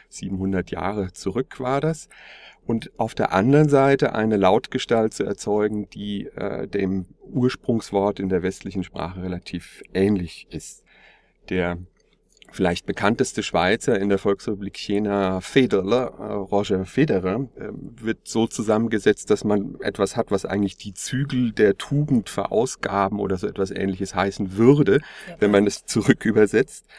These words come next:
Speaker 1: Also jemand, der Tugend und kraftvoll ist und den Nachnamen Fei trägt, aber spätestens an dem Punkt, äh, wenn jemand das lesen würde, in dieser Reihung würde ihm sofort klar werden, das ist kein chinesischer Ausdruck, sondern eben eine Transkription.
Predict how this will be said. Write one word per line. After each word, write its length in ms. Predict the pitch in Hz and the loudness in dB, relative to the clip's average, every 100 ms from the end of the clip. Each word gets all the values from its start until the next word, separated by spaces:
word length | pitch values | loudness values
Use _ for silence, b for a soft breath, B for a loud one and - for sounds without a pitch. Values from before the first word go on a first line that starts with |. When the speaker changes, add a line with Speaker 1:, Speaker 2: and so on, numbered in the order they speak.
| B B | B B
Speaker 1:
Also 160 | 95 95 | -2 2
jemand, 340 | 98 95 92 | 4 2 0
der 120 | 92 | -4
Tugend 360 | - 139 139 113 | -2 0 0 0
und 160 | 95 | -4
kraftvoll 600 | - 104 - - 113 104 | -2 -2 -2 -2 0 0
ist 240 | 98 - - | -2 -8 -10
und 140 | 98 | -4
den 100 | 101 | -2
Nachnamen 540 | 92 101 - 98 92 92 | 0 -2 -4 -4 -4 -2
Fei 340 | - 156 110 | 2 2 2
trägt, 500 | - 90 101 - - | -4 -4 -4 -6 -8
aber 200 | 101 98 | -2 -2
spätestens 600 | - 104 131 131 - 107 | 2 4 4 0 -4 -6
an 160 | 90 92 | -6 -4
dem 260 | 98 110 B B B _ | -2 -4 B B B _
Punkt, 600 | - 127 131 - - - | 0 0 -2 -10 -16 -10
äh, 180 | 107 107 | -8 -4
wenn 120 | 104 | -2
jemand 300 | 101 101 95 | 0 0 0
das 180 | 98 - | 0 -2
lesen 380 | 98 110 131 123 | -2 0 0 2
würde, 260 | 113 113 110 | 4 4 4
in 180 | 104 | -2
dieser 440 | 95 123 113 104 90 | -4 -2 0 2 0
Reihung 600 | - 80 95 123 110 98 | 0 2 4 4 0 0
würde 240 | 101 95 | 0 0
ihm 120 | 101 | -4
sofort 340 | 95 - 98 - | -6 -6 -6 -6
klar 260 | 95 95 | -4 -2
werden, 240 | 98 98 98 | 0 0 -2
das 160 | 92 | -6
ist 140 | - - | -8 -8
kein 160 | 98 | -8
chinesischer 640 | 92 95 95 95 - 80 - | -4 0 0 -2 -8 -6 -4
Ausdruck, 460 | 98 - - - | -4 -4 -6 -6
sondern 260 | - 104 95 | -6 -4 -4
eben 220 | - 92 | -4 -6
eine 280 | - 92 95 B B B B - | -4 -4 -6 B B B B -10
Transkription. 1000 | 90 90 - - - - 101 82 78 | -8 -8 -10 -14 -8 -2 0 0 -4